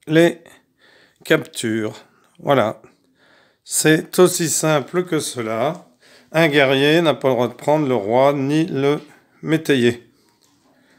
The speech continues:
Alors, euh, on peut appeler ça des soldats, des guerriers, on les appelle pas de la même manière si on a les rouges que les bleus, mais bon, peu importe, hein. Nous, on va dire, pour faciliter, que les petits pions rouges peuvent prendre les petits pions bleus,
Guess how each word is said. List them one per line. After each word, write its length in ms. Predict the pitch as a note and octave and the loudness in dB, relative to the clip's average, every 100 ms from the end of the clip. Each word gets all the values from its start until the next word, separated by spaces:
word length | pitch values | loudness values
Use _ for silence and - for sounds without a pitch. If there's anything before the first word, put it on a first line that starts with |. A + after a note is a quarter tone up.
| _ _ _ _ _ _ - | _ _ _ _ _ _ -8
Alors, 340 | A#2 B2 A#2 | 0 2 4
euh, 640 | A#2+ A#2 A#2 A#2 A#2 A#2 A2+ | 4 6 4 2 2 2 2
on 380 | A#2+ A#2+ A#2 G#2+ | 2 0 -2 -6
peut 160 | - | -2
appeler 160 | C3+ - | -2 -2
ça 160 | - A#2 | -2 0
des 140 | A#2+ | 0
soldats, 520 | - C3 A#2+ A2 B2 | 0 -2 -2 -2 -2
des 160 | B2 B2 | -2 -4
guerriers, 400 | A#2 A2+ A2+ B2+ | -2 -4 -2 0
on 80 | B2+ | 0
les 140 | A2+ | 0
appelle 300 | A2+ B2+ A#2 | -2 -2 -2
pas 360 | - B2+ B2 - - - - - | 2 2 0 -10 -20 -20 -20 -10
de 60 | - | -2
la 60 | C3+ | 0
même 180 | C#3 | 2
manière 400 | C#3 C#3 C#3 C#3 | 2 2 2 0
si 140 | - - | -2 -4
on 140 | B2 | -4
a 80 | B2 | -2
les 140 | B2 | -2
rouges 360 | A#2 A#2+ A2 - | -2 -2 -4 -4
que 80 | C3+ | -4
les 140 | A#2 | -2
bleus, 240 | G#2+ G#2+ B2+ | -2 -2 -2
mais 120 | A2 | -2
bon, 180 | G#2+ A2 | -4 -6
peu 140 | - | -4
importe, 500 | A#2+ G#2 - A2+ - | -6 -4 -6 -8 -8
hein. 120 | A2 - _ _ - - - | -14 -14 _ _ -20 -20 -14
Nous, 120 | - D3 | -2 2
on 200 | D3 C3 | 4 4
va 140 | B2+ | 4
dire, 280 | B2+ C3 C3+ | 2 0 -2
pour 180 | D#3 D3 | -10 -2
faciliter, 760 | C#3+ - C3 A#2+ A#2+ D3 D#3+ | 0 0 -4 -4 -4 -2 -2
que 100 | D#3+ | 0
les 160 | C3 D#3+ | 0 -2
petits 240 | - D#3 | -4 -10
pions 280 | C3 D#3 C#3+ | -4 -2 0
rouges 320 | C#3 C#3 - | 0 -2 -2
peuvent 240 | D#3 - | -4 -4
prendre 280 | - D3 C#3+ | -2 2 2
les 80 | C3 | 2
petits 200 | A#2+ C#3 | -2 -10
pions 240 | - B2 | -6 -4
bleus, 420 | G#2+ A2 A#2+ D#3 | 0 2 2 2